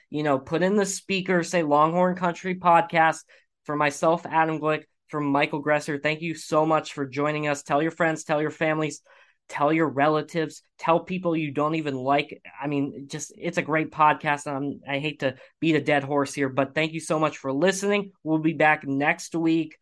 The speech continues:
with some previews about the Texas Longhorns, finaling up fall camp, and then as well as the week zero matchups. For myself, Adam Glick, for Michael Gresser, thanks so much for listening, and we will see you next week. College football on the big screen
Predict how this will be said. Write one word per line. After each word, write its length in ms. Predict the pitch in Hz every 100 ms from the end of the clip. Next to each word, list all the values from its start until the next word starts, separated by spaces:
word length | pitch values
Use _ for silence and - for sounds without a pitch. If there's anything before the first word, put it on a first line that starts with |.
| _ _
with 260 | 143 143 -
some 280 | - - 127
previews 560 | - 156 165 160 156 151
about 460 | 143 139 147 139 -
the 80 | 139
Texas 340 | 151 139 139
Longhorns, 680 | 143 151 143 151 151 143 - - _
finaling 560 | 151 151 151 143 143 139
up 260 | - 147 -
fall 300 | - 143 127
camp, 420 | 127 160 156 156 -
and 200 | 139 139
then 160 | 139
as 180 | 131 127
well 280 | 135 135 135
as 120 | 123
the 80 | 131
week 220 | 135 127
zero 280 | - 139 131
matchups. 520 | 135 135 131 139 - - _
For 100 | 151
myself, 460 | 143 139 139 151 143
Adam 280 | 120 139 135
Glick, 260 | 131 131 - _
for 100 | - 165
Michael 340 | 160 156 151
Gresser, 340 | 139 139 139 131
thanks 240 | - 156 156
so 140 | 170
much 220 | 160 156
for 100 | -
listening, 480 | 151 143 139 139 135 135 _
and 180 | - 127
we 160 | 135 147
will 140 | 147
see 220 | 147 143
you 120 | 139 123
next 380 | 131 147 -
week. 280 | 139 135 127 _ _ _
College 340 | - 151 165
football 380 | - 151 139 127
on 160 | 127 147
the 80 | 143
big 200 | 156 143
screen 420 | - 131 113